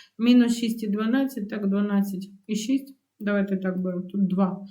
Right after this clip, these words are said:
Тобто виходить і мінус на мінус дає правильно плюс, тобто виходить одна друга. І з числом справилися.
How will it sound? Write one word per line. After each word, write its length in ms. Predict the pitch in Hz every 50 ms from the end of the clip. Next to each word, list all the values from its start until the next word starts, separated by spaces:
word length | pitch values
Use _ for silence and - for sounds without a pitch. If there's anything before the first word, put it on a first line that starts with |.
| - - - _ _
Тобто 340 | - 254 226 226 - 226 214
виходить 500 | 208 214 196 - 247 220 196 202 202 202 -
і 120 | 226 233
мінус 400 | 233 233 240 226 220 208 208 -
на 100 | 214 220
мінус 380 | 220 254 302 302 294 277 262 277
дає 440 | - 196 196 208 214 220 - - -
правильно 440 | - 208 208 196 190 190 190 185 190
плюс, 260 | - 214 214 202 202
тобто 360 | - - 220 196 202 - 214 196
виходить 440 | 202 208 202 - 285 269 277 285 - -
одна 280 | 202 190 180 196 196
друга. 400 | 196 180 180 180 175 - 190 - - - - - _ _ _ _ _ _ _ _ _ _ _ _ _ _ _ _ _ _ _ _ _ _ _ _ _ _ _ _ _ _ _ _ _ _ _ _ _ _ _ _ _ -
І 100 | 226 220
з 140 | 214 - -
числом 360 | 220 220 - 233 226 226 220
справилися. 720 | 220 - - - 190 190 185 185 180 190 190 - - 208